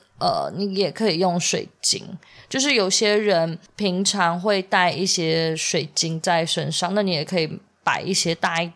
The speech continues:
大型的水晶，然后放在家里面，它其实多多少少也会有净化的功能。只是如果你是用水晶的人，你就是要注意说，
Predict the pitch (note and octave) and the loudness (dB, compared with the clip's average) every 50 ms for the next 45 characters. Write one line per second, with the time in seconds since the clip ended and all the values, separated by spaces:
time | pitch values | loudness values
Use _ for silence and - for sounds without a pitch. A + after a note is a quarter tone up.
0 | _ - G#3+ F#3+ D#3 D#3 E3 - - - G3 - - F#3 - - - - F3 - | _ 0 0 0 0 0 -2 -4 -6 -6 -8 -8 -8 -6 -4 -4 -6 -4 -4 -4
1 | - - F#3 C3+ C3 D#3 E3 F3+ E3+ - F3 E3+ E3 E3+ E3 D#3+ - - - - | -4 -4 -6 -10 -8 -4 -2 -2 0 0 0 0 0 0 -2 -2 -2 -4 -6 -6
2 | - - - F3+ F#3 F#3+ G#3+ G3+ - F#3+ E3+ E3 D#3+ E3+ D#3+ E3+ E3 E3 - E3+ | -8 -8 -8 -6 -2 -2 -2 0 0 0 0 0 -2 -2 -2 0 0 0 0 -2
3 | E3 D3 E3+ - - - F3 F#3 - - - - F3+ E3+ F3 F#3 - - - - | -2 -2 -2 -4 -4 -2 -2 -2 -2 -2 -2 -4 -4 -2 -4 -4 -4 -4 -6 -8
4 | - - - - - - - - - F#3+ F#3 - A3 A#3 A#3 A3+ - - - - | -8 -8 -8 -8 -10 -14 -12 -10 -6 -4 -2 0 0 0 -2 -2 -6 -14 -18 -18
5 | - - - G3 A3 G#3+ A#3+ A#3 G#3+ F3 G3 G#3 A#3 A#3 A3+ G3+ - - E3 D#3 | -18 -8 -4 -4 -2 0 0 0 0 -2 -2 0 2 2 2 2 0 0 -2 0
6 | - F3+ F3+ F#3 E3+ E3 D3 C#3+ D3 C#3+ C#3+ C#3+ C#3+ D#3+ F#3+ F3 F3 - - F3 | -2 -2 -2 -2 -2 0 0 0 -2 -2 -4 -4 -4 -2 0 -2 -2 -2 -4 -4
7 | E3+ F3 E3+ E3 - - D#3+ D#3 D#3 | -2 -2 -2 -4 -2 0 0 0 0